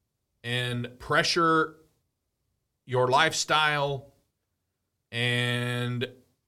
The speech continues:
let me give you some examples in business. Um, why are they bigger than I am? Why do they do so much and I don't? Why can they afford this certain kind of car, certain kind of house,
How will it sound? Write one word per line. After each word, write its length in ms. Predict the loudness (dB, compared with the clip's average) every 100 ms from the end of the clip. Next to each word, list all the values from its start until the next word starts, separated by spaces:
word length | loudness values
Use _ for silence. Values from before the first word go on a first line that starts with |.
| _ _ _ _ _
let 60 | -8
me 40 | -4
give 160 | -2
you 80 | 0
some 180 | -2 -4
examples 760 | -4 -4 -4 0 0 0 -2
in 160 | -6 -4
business. 880 | 0 0 0 -2 -2 -2 -2 -4 -8
Um, 680 | -6 -4 -2 -2 -2 -4 -6 -12 _ _ _ _ _ _ _ _ _ _ _ _ _
why 280 | -8 0 2
are 160 | 4 2
they 200 | 2 0
bigger 560 | -6 -6 -4 0 2
than 200 | 2 0
I 220 | 0 -2 -2
am? 560 | -2 -2 -2 -2 -4 -8 -6
Why 240 | -4 -2
do 100 | -2
they 180 | -2 -2
do 220 | -4 -6
so 260 | -6 -4 -4
much 600 | -2 -2 -2 -4 -4 -6 -8
and 160 | -6
I 220 | -4 -2 -2
don't? 760 | -2 -2 -2 -4 -8 -12 -14 -16 _ _ _ _ _
Why 360 | -10 -2 0 -2
can 240 | -4 -4
they 220 | -2 -2
afford 760 | -2 -4 0 4 4 2 -2 -14 _
this 380 | -6 -4 -4 -8 _ _ _ _ _ _ -14
certain 380 | -4 -2 -2 -4
kind 200 | -2 -2
of 100 | -4
car, 480 | -4 -2 0 0 0
certain 340 | -2 -6 -6
kind 200 | -6 -4
of 80 | -4
house, 680 | -2 -2 0 -2 -6 -10